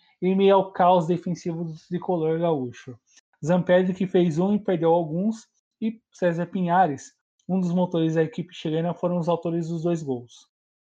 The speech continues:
Num jogo que poderia ter sido ainda pior, pensando no placar, e que também teria problemas para escalar os nomes da, para a defesa, por conta da expulsão do zagueiro David Braz,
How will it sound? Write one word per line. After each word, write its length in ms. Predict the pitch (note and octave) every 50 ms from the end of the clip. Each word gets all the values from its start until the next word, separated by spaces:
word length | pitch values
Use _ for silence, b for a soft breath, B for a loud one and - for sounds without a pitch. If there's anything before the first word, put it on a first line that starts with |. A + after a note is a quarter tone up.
| _ _ _ _ _ -
Num 220 | E3+ F3+ F#3+ F3+
jogo 320 | D#3+ F3 G3+ G#3+ G3+ A3
que 140 | F#3 - A3
poderia 400 | - - G#3 F#3+ G3 G3+ G#3 G#3
ter 320 | G#3 - _ _ - G3 F#3+
sido 260 | - - A3 G3+ G3+
ainda 260 | F#3+ G#3+ A#3+ C4+ C4+
pior, 540 | C#4 - C4+ A#3 F3 D3+ D#3+ E3 D3 C3 - _ b b b _ _ _ _ _ _ _ _ _ _ _ _ _ _ _
pensando 440 | G3 F#3+ F3+ - G3+ F#3+ F3 E3
no 200 | D#3+ E3 G#3 A3
placar, 640 | A3 A3 F#3 E3+ - - D#3 D#3 E3+ G3+ A#3 A#3 - _ _ _ _ _ _ _ _ _ _ _
e 80 | - G3+
que 100 | - B3
também 300 | A3+ - A3+ G3+ G3+ A3
teria 280 | A3 - G3+ G3+ G#3+ G#3
problemas 520 | G#3 - G3 F#3 F#3+ G3+ G#3 A3 G3+ -
para 160 | - G#3+ G3
escalar 400 | F#3+ G3 - G#3 F#3+ F#3+ G3 G3+
os 80 | G3 F#3
nomes 320 | F#3+ F#3 F#3 G3 F#3+ F3
da, 120 | F#3+ F#3+ F3+
para 220 | F#3 - F3+ F3+
a 40 | F3+
defesa, 540 | F3 F#3 F3+ F#3 - F3+ F#3 F3 D#3+ D#3 C#3+
por 200 | - - F3 -
conta 200 | F3+ F3 E3+ F3
da 120 | F3+ F#3
expulsão 440 | F3 F3+ _ - F3+ F3 - F#3 F3+
do 80 | F#3
zagueiro 300 | F3 F3+ F3 E3+ F3 F3+
David 340 | E3+ E3 E3+ E3+ E3 D#3+ E3+ E3+
Braz, 400 | C#3 D#3 D#3 D#3+ F3 E3 - _